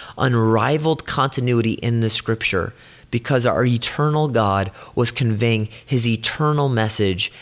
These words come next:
as the author of scripture. Jesus says in John sixteen thirteen that the Holy Spirit will guide his followers into the truth. And the way he does so is by guiding and leading them towards his word. Question for you.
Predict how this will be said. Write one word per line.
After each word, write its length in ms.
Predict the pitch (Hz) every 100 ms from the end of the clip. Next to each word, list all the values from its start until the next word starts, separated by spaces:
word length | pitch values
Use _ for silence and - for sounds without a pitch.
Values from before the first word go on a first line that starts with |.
| -
as 180 | 110 104
the 180 | 110 -
author 380 | 110 110 107 104
of 220 | - -
scripture. 600 | - 101 - - 95 104 - - - _
Jesus 300 | - 131 123
says 200 | - 123
in 100 | 113
John 220 | 110 110 110
sixteen 540 | - 117 - 120 110
thirteen 420 | 104 110 - 98
that 160 | 101 101
the 60 |
Holy 340 | 107 - 120 127
Spirit 380 | - 117 107 104 - -
will 160 | 110 107
guide 380 | 101 107 139
his 260 | 147 147 -
followers 520 | 127 120 113 110 104 -
into 340 | 120 120 - 120
the 160 | 104
truth. 560 | 104 - 110 95 98 - - - -
And 100 | 123
the 60 | 117
way 180 | 117
he 220 | 143 139 147
does 280 | 135 165
so 260 | 170 135 113
is 200 | 113 107
by 160 | 104 104
guiding 640 | 101 107 120 139 156 151
and 240 | 120 117
leading 360 | 117 120 120 110
them 260 | 104 104 101 - - -
towards 540 | - 127 120 113 -
his 220 | - 110
word. 560 | 107 101 98 98 95 95 - -
Question 440 | - 123 - 120
for 240 | 117 107 98
you. 300 | 98 98